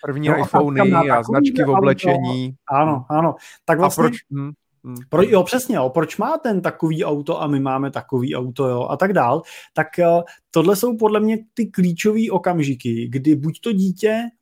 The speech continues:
Speaker 2: jako zadupete, buď mu řeknete: „Prosím tě, neptej se na to. O takovýchhle věcech se nemluví prostě, jo, to není slušný se na to někoho ptát.“ Ať-, nebo otázky, že jo, typu: „Tati, kolik bereš?“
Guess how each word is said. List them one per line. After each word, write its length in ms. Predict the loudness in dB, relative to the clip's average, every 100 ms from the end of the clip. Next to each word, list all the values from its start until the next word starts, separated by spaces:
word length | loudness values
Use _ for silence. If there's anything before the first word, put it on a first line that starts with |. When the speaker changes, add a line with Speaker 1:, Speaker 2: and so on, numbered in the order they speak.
| _ _ _ -14
Speaker 2:
jako 220 | -4 0
zadupete, 800 | 2 2 2 0 -2 0 -4 -2
buď 180 | -6 -4 2 2
mu 140 | 4
řeknete: 380 | 0 -2 -2 -2
„Prosím 260 | -4 -4 -2
tě, 100 | -4
neptej 260 | -4 -6
se 140 | -4 -4
na 100 | -4
to. 200 | -6 -8 _ _ _ -4
O 100 | -4
takovýchhle 460 | -2 2 4 4
věcech 280 | 2 0 -2
se 120 | -4
nemluví 480 | -4 0 0 0 -4
prostě, 560 | -8 -14 -6 -4 -4 -6 _ -8
jo, 60 | -4
to 120 | 0
není 240 | 2 2
slušný 480 | 0 -4 -8 -2 -2
se 100 | -2
na 80 | -4
to 100 | -2
někoho 240 | -4 -2
ptát.“ 220 | -4 -2 0
Ať-, 160 | 0 -4 -12 -2
nebo 200 | -2 0
otázky, 480 | 0 2 2 2
že 60 | 2
jo, 60 | 2
typu: 300 | 0 -2 -4 -6 -6
„Tati, 240 | -4 -2
kolik 260 | 0 2 2
bereš?“ 560 | 2 0 -2 -6 -14